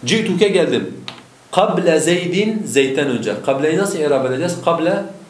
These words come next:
zarfun Mansubun ve alamatu nasbihi el fethatu zahira diyeceğiz. Zeydin mudafu ileyhi mecrurun ve alamatu cerrihi el kesretu zahira diyeceğiz. Ve ba'dehu da hakeza öyle. Ba'de zarfun, e,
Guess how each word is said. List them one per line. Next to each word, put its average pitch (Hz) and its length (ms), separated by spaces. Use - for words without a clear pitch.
zarfun 160 560
Mansubun 143 640
ve 127 60
alamatu 160 460
nasbihi 185 280
el 170 100
fethatu 190 360
zahira 185 380
diyeceğiz. 113 320
Zeydin 170 300
mudafu 160 400
ileyhi 147 240
mecrurun 151 440
ve 151 40
alamatu 143 440
cerrihi 151 320
el 160 140
kesretu 170 340
zahira 156 460
diyeceğiz. 107 340
Ve 120 160
ba'dehu 160 400
da 127 80
hakeza 110 320
öyle. 101 260
Ba'de 151 400
zarfun, 160 600
e, - 60